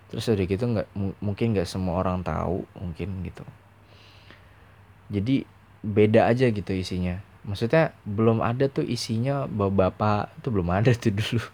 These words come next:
<laughs> Zaman-zaman Twitter dulu tuh. Karena zaman dulu aja cara orang bersosialisasi di Twitter itu dengan nge-retweet manual. Lu gitu nggak sih, maksudnya? Misalnya ada temen lu nih bikin tweet.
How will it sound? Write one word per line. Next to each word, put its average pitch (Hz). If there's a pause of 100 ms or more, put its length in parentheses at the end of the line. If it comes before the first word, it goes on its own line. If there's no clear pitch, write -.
(160)
<laughs> -
Zaman-zaman 95
Twitter 92
dulu 101
tuh. - (1500)
Karena 151
zaman 120
dulu 113
aja 143
cara 107
orang 107
bersosialisasi 98
di 92
Twitter 120 (760)
itu -
dengan 131
nge-retweet 127 (480)
manual. 123 (1500)
Lu 156
gitu 120
nggak 131
sih, 135
maksudnya? 127 (240)
Misalnya 131
ada -
temen 101
lu 110
nih 107
bikin 85
tweet. 85